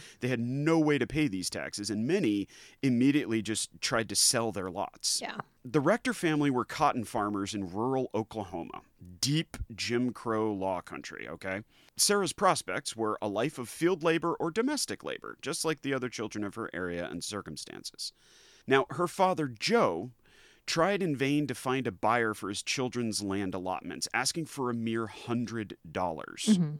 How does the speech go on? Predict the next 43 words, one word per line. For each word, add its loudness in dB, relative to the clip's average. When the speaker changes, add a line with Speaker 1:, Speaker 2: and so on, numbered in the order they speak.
Speaker 1:
Now, 2
we're, 0
we're 0
talking 0
a -2
hundred 2
and 0
sixty 0
acres -2
per -6
kid, -4
and -4
he's -2
like, 0
"Please, -2
just -6
a -2
hundred -2
bucks -2
for -8
all -2
of -10
'em." -16
And -2
nobody 2
would -4
take -8
it -12
because -8
the -12
<laughs> -8
land -4
was -6
so -4
bad. -6
So, 6
in 2
desperation, 0
he 0
turned 0
to 0
the 0
Standard 2